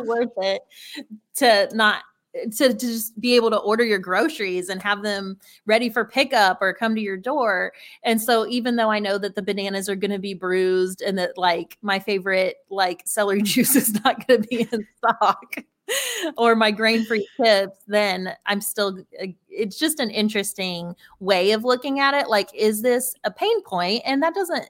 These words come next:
it's still valid. We still have to think about, like, how we make it less of a pain point in the future, but h-, is it a problem? And then when it is a problem, what mode do we go into?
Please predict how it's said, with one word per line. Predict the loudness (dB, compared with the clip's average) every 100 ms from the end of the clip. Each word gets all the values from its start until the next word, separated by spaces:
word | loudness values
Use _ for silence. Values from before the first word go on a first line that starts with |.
| _
it's | -4 -4
still | -2 -2
valid. | 0 2 2 2 0
We | -4
still | -2 -2
have |
to | -2
think | -4 -6
about, | -2 0 0
like, | -4 -6
how | -2 0 0
we | 0 -4
make | -4 -8
it | -4
less | -4 -4
of | -10
a |
pain | -10 -12 -12
point | -10 -10
in |
the | -12
future, | -12 -12 -4 -2 -2 -6 -20 -20 _ 4
but | 4 4
h-, | -4 0
is | 2 2
it | 2
a | 0
problem? | -2 2 4 4 0 -6 -8 0
And | 4 6
then | 4 2
when | 0
it | 2
is | 4 2
a |
problem, | 0 2 2 2 -4 -4 -6 -12 -20 _
what | 0 4
mode | 6 6 4
do | 0
we | 0
go | -2 -4
into? | -4 -6 -2 0 0